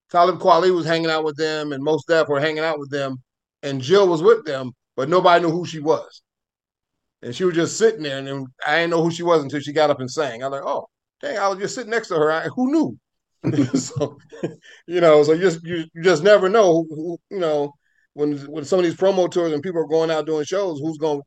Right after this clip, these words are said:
who's gonna be in the, the entourage with them. And to see her there and, you know, and, and looking at him like, "Okay, and, well, yeah, that, that was her song. It should have been Erykah Badu." I'm like,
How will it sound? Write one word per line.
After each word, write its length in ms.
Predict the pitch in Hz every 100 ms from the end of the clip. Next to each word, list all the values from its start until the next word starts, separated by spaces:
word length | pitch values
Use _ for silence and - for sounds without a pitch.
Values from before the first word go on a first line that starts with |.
| -
who's 140 | 180
gonna 120 | 160 156
be 140 | 156
in 80 | 156
the, 180 | 143 131 _ _ _ -
the 80 |
entourage 540 | 135 180 156 165 151 131
with 200 | 180 160
them. 300 | 147 123 117 _ _ _ _ _ -
And 120 | 131
to 60 | 131
see 180 | 170 170
her 160 | 165
there 300 | 151 175 170
and, 140 | 151 143 _
you 100 | 151
know, 220 | 151 139
and, 240 | 139 131 131 -
and 140 | 139
looking 240 | 160 180 151
at 80 |
him 80 | 127
like, 120 | 120 _ _ _ _ _ -
"Okay, 440 | 196 202 175 160
and, 100 | 151 143 _ _
well, 140 | 208
yeah, 140 | 254 214
that, 200 | 196 196
that 120 | 196
was 80 | 185
her 140 | 202
song. 340 | 190 180 147 143
It 120 | 143
should 160 | 190
have 80 | 175
been 100 | 165
Erykah 320 | 165 170 165
Badu." 360 | 151 151 147 170
I'm 60 |
like, 120 | 131